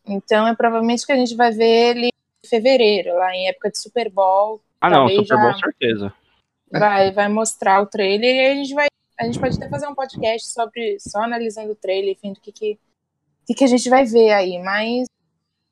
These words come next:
Speaker 1: é, é meio tenso, assim, eu não sei o que que vai ser esse episódio nove, eu não vejo, eu não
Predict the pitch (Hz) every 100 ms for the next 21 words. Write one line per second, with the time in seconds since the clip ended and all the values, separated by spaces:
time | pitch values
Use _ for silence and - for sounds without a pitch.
0 | _ - - - 233 226 220 254 359 -
1 | 233 214 208 214 208 247 - - 247 233
2 | - - - 208 202 185 180 208 185 185
3 | 175 185 175 170 185 240 294 294 202 202
4 | 208 214 240